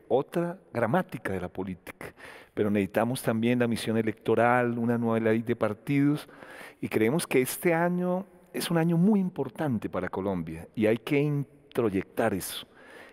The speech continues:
Este año es un año que vamos a tomar decisiones muy relevantes y aspiramos que sean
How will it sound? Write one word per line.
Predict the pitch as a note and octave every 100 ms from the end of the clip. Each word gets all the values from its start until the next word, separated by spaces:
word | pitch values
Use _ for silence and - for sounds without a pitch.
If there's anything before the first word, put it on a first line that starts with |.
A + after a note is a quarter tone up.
| -
Este | - -
año | D3 D3+ D#3+ D#3
es | -
un | E3
año | D#3 D#3+
que | D#3 B2
vamos | A2 B2+ E3 D#3
a |
tomar | - A#2 A#2+
decisiones | C3 D3 B2 - C3
muy | D3 F#3+ F#3+
relevantes | D#3+ C3 A2 A2 A#2 - C#3+ - - - - -
y | G#2+
aspiramos | A2 - A#2 A#2+ C3 D3
que | -
sean | - - C#3+ D#3